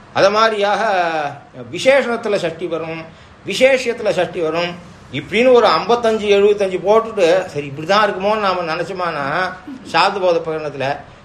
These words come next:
"மீதி நீ ஒரு ஸ்லோகம் வா-, ஸ்லோகம் வாசிச்சுக்கோ" அப்படின்னு சொல்றா. அதுல இந்த அபிப்பிராய அர்த்தம் விட்டுருக்கா. நம்ம பெரிய-, அப்படின்னா அவ, நம்ம பெரியவா அவ சமவேதத்துல வரும், க-, க-, கர்த்தால வரும், கரணத்துல வரும்,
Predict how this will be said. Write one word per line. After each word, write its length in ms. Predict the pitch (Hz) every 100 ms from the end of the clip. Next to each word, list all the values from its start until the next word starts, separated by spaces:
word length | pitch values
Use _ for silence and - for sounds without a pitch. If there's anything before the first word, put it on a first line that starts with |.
| - -
"மீதி 340 | 180 269 262
நீ 80 | 233
ஒரு 260 | 208 208 180
ஸ்லோகம் 320 | 208 196 180
வா-, 180 | 175 180
ஸ்லோகம் 420 | - 202 208 175
வாசிச்சுக்கோ" 500 | 165 170 147 147 117 - - -
அப்படின்னு 540 | 196 156 170 185 165
சொல்றா. 200 | 143 131 101 - - - -
அதுல 440 | 104 143 202 233 254
இந்த 180 | 233
அபிப்பிராய 460 | 190 233 240 220 214
அர்த்தம் 240 | 190 208
விட்டுருக்கா. 440 | 196 190 196 185 151 - - - - -
நம்ம 320 | 127 180 220
பெரிய-, 260 | 220 202 233
அப்படின்னா 380 | 156 165 196 214
அவ, 300 | 185 190 180
நம்ம 200 | 180 185
பெரியவா 380 | 180 208 196 185
அவ 280 | 175 175 160 - - - -
சமவேதத்துல 600 | 170 214 202 185 180 175
வரும், 280 | 170 170 170 - - - -
க-, 300 | 170 156 143
க-, 160 | 165 160
கர்த்தால 440 | 160 160 208 190
வரும், 260 | 175 170 165
கரணத்துல 500 | 165 190 208 196 170
வரும், 320 | 165 170 165